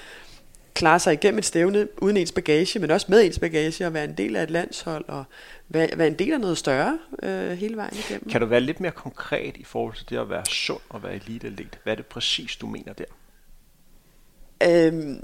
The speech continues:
Speaker 1: ja, det, jeg kan, det kunne jeg også snakke om i lang tid. Det er blandt andet, jeg har skrevet en lille bog om, hvad jeg vil gerne lære mange andre mennesker det, ikke? Øhm, det handler om, at de valg,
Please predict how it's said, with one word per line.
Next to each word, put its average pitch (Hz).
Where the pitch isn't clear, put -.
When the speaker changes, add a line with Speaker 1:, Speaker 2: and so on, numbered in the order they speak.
Speaker 1:
ja, 170
det, 139
jeg 135
kan, -
det 165
kunne 160
jeg 107
også 117
snakke 147
om 135
i -
lang 135
tid. 208
Det 233
er 254
blandt 214
andet, 226
jeg 208
har 202
skrevet 208
en 208
lille 208
bog 208
om, 196
hvad 185
jeg 185
vil 175
gerne 190
lære 190
mange 175
andre 156
mennesker 143
det, 180
ikke? 214
Øhm, 160
det 214
handler 254
om, 254
at 233
de 208
valg, 226